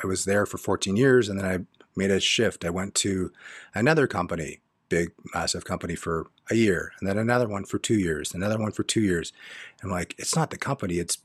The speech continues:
me," right? Like, there's so many things that were just <clears throat> going on around me that I thought that was, you know, I thought I would find something better, just something better, right? Um, the biggest shift for me was maybe two thousand eight, two thousand nine, when, um, we saw the turn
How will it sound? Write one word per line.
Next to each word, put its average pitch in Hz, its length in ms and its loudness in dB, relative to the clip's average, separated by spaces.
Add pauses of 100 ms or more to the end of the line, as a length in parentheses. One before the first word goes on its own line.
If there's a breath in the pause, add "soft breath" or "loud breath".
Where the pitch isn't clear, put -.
me," 123 280 2
right? 95 280 2
Like, 98 140 -6
there's 98 180 2
so 120 120 2
many 127 160 2
things 104 340 0
that 95 100 8
were 92 140 -6
just - 320 4 (100)
<clears throat> - 120 -20
going 104 200 0
on 98 80 -2
around 101 260 2
me 95 80 0
that 87 140 -2
I 87 80 2
thought 98 380 0
that 92 200 0
was, 87 480 -2 (480 loud breath)
you 104 100 0
know, 95 320 2 (200)
I 104 60 0
thought 113 360 0
I 113 60 0
would 92 180 0
find 107 380 0
something 101 500 0
better, 85 300 0
just - 220 0
something 92 320 -6
better, 90 260 -2
right? 107 300 0 (360 soft breath)
Um, 95 380 0
the 123 80 2
biggest 143 300 6
shift - 180 0
for 98 80 -2
me 104 160 2
was 95 220 -2
maybe 101 340 4
two - 220 -2
thousand 95 420 2
eight, 95 180 -2
two 98 100 -12
thousand 87 260 0
nine, 101 340 0
when, 90 440 -2 (220)
um, 80 460 -4 (760)
we 104 160 -2
saw 95 300 2
the 85 140 -8
turn 92 500 -2